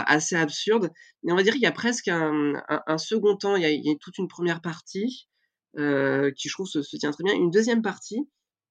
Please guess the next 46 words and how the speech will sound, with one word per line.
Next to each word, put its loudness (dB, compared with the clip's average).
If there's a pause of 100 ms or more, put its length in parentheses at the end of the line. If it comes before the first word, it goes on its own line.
(100)
où 0
là, 6
je -2
pense 2
qu'il 2
y 4
avait 6
un, 2
un -2
second 0
souffle -2
qui 0
a 4
été 0
peut-être -2
un -4
peu -6
plus -12
dif-, -10 (100)
difficile -8
à, 4
à 0
trouver, 2 (580)
et, 6
euh, 6
et 6
avec 2 (520)
un 4
peu 2
plus -2
de -2
complexité -2
qui -6
arrive, -2 (260)
de 0
nouveaux 2
protagonistes, -2 (160)
euh, 0
des -2
nouveaux 0
styles -4
graphiques -4
aussi. -4 (460)
Et, 6
euh, 4
et, 2